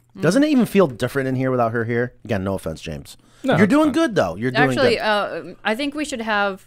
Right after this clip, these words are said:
Speaker 1: um, <laughs> James and Ingrid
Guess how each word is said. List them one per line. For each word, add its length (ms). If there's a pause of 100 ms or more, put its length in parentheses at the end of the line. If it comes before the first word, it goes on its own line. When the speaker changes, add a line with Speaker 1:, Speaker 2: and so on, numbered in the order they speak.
(160)
Speaker 1:
um, 500 (640)
<laughs> 960 (880)
James 340
and 300
Ingrid 400